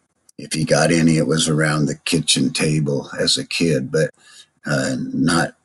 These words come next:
I watch him coach, and, and it amazes me the things they do nowadays. They've taken the game to a higher level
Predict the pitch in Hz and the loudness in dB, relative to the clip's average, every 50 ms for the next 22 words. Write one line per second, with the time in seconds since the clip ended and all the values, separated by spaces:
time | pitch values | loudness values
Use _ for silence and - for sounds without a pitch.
0 | _ _ _ _ _ _ _ _ _ _ _ _ - - - - - - 78 78 | _ _ _ _ _ _ _ _ _ _ _ _ -18 -12 -6 -4 -4 -4 -4 -6
1 | 76 - 90 85 85 - - 92 85 78 73 - - 87 82 87 82 76 - - | -4 -2 0 0 2 2 2 2 2 2 0 0 0 0 2 2 2 2 0 0
2 | - 78 73 71 69 69 69 71 - 73 73 67 - - - _ - - 69 - | 0 0 0 0 0 0 -2 -2 -2 -2 -2 -2 -2 -6 -12 _ -14 -8 -6 -4
3 | 73 73 80 80 80 80 73 78 80 76 - - - 76 73 71 73 69 73 73 | -2 0 0 2 2 2 2 0 0 0 -2 -2 0 0 0 0 0 -2 -4 -4
4 | - - 76 73 76 69 - - 76 73 76 78 78 78 76 76 78 76 76 71 | -2 0 0 2 2 2 2 2 0 0 0 0 0 0 0 2 2 0 0 0
5 | 73 71 69 69 71 69 71 71 - 76 76 73 69 - - - 78 82 80 - | -2 -2 -2 -4 -4 -4 -4 -4 -4 -2 -2 -4 -4 -6 -6 -2 -2 -2 0 0
6 | 76 71 71 67 69 71 147 - 78 76 - - - - - 73 71 71 71 - | 0 0 0 0 0 0 0 2 2 0 0 -2 -4 -4 -4 -4 -4 -4 -4 -2
7 | 73 - - - - 73 - - - - 76 - - 78 - 151 147 147 147 | 0 0 2 2 2 2 2 0 0 0 0 0 0 -2 -2 -2 -4 -4 -6